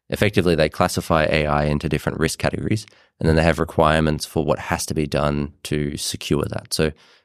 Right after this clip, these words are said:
very high risk things, there has to be very clear documentation about what's going on, has to be tr-, very transparent.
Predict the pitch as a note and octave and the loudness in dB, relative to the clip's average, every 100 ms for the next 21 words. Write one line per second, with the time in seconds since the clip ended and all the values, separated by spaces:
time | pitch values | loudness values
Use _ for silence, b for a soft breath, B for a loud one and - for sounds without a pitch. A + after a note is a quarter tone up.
0 | _ - F#2 F2+ E2 D#2+ D#2 - - D#2+ | _ 2 4 4 4 2 2 -2 -2 0
1 | D2+ D2+ C#2+ - D2+ - D#2+ F2 F#2 - | 0 -2 -4 -6 -8 -6 -2 2 2 2
2 | E2+ D2+ D2+ D#2 C#2 A2 - F2+ D2+ - | 2 2 -2 -4 2 2 2 2 0 0
3 | - - D2+ E2+ G2 F#2 B B - F2 | -2 -2 0 4 4 2 B B -2 -2
4 | D2+ D#2 - - - C#2+ - C#2+ - A2+ | 0 0 -2 -4 0 0 0 -4 0 4
5 | G#2+ F#2+ | 6 4